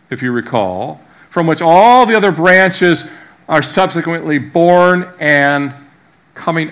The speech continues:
out of and being nourished. But he expresses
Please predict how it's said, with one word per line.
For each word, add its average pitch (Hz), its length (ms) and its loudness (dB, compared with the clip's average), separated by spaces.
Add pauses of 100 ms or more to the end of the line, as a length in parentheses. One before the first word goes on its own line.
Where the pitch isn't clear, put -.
out 160 320 -4
of 151 400 -2
and 143 220 -8
being 131 420 -6
nourished. 127 720 -6 (1400)
But 139 200 -2
he 160 160 -2
expresses 147 1000 -8